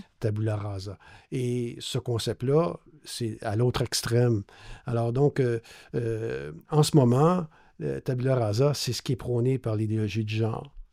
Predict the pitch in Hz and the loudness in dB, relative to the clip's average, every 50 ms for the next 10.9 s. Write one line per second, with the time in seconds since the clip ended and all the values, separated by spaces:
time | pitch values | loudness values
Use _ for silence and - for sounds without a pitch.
0 | - - - - 127 - - 127 135 127 113 - 123 110 107 104 92 _ _ _ | -12 -10 -6 -4 -4 -2 0 0 0 0 0 -2 -4 -4 -4 -4 -8 _ _ _
1 | _ - - 127 - - 175 175 165 - - 127 120 123 127 120 - 127 113 110 | _ -6 -4 -4 -2 0 0 0 -2 -2 -4 -4 -2 -2 -2 -2 0 0 0 0
2 | 107 - - - - - - - _ _ _ - - _ _ _ _ _ _ _ | -2 -4 -12 -16 -16 -16 -16 -16 _ _ _ -20 -20 _ _ _ _ _ _ _
3 | - - 151 - - 147 127 123 131 147 165 180 180 160 156 160 156 147 131 127 | -4 -4 -4 0 2 2 2 4 4 2 2 2 2 2 2 2 0 0 -2 -2
4 | 120 120 113 110 - 123 110 - 139 117 - 143 135 127 123 113 127 120 110 - | -4 -4 -6 -6 -4 -6 -4 -2 -4 -4 -2 -2 -2 -2 -2 -2 -2 -4 -4 -4
5 | - 147 151 156 139 110 - 123 113 120 123 135 135 - - - - - - - | 0 2 4 4 4 2 0 -2 -2 0 0 0 -2 -4 -6 -12 -16 -18 -20 -18
6 | - - - - _ _ - - 139 - - - 143 143 - - - - 123 - | -16 -16 -18 -18 _ _ -6 -4 -4 -4 2 2 2 2 2 0 -2 -2 -2 -4
7 | - 120 127 127 135 127 120 117 117 - - 120 117 - - 120 113 110 107 113 | -4 -10 -8 -6 -4 -2 0 0 -2 -2 -2 -4 -2 -2 -2 0 0 0 -2 -4
8 | 113 - 123 117 117 113 - - - _ - - 117 113 - - 139 131 123 113 | -4 -4 -4 -4 -4 -6 -8 -12 -20 _ -12 -6 -6 -4 -2 0 0 0 0 -2
9 | - - 143 127 - - - - - 110 110 110 113 110 110 117 113 - 120 - | -4 -6 -6 -6 -6 -10 -10 -6 -4 -2 0 0 2 2 2 0 0 -2 -6 -6
10 | - - 156 135 123 - 139 127 - 127 113 104 - - - - 60 64 | -2 2 2 2 4 2 -2 -2 0 -4 -4 -4 -6 -10 -12 -12 -12 -12